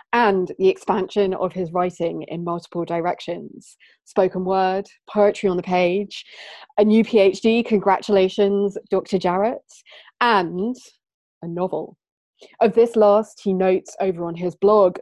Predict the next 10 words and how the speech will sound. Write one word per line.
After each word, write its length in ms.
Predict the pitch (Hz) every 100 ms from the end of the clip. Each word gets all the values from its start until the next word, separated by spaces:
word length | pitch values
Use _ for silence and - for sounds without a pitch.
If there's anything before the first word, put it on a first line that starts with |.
| 180
Zone 260 | 196 180
One 180 | 180 175
to 80 | 170
Six. 640 | - 233 165 - - - _ _ - - - _ _ 214
The 60 |
novel, 520 | 233 277 226 202 202
well, 640 | 208 214 202 202 202 196 _ _ _ _
I'm 100 | 214
looking 300 | 214 226 254
forward 380 | 233 233 202 190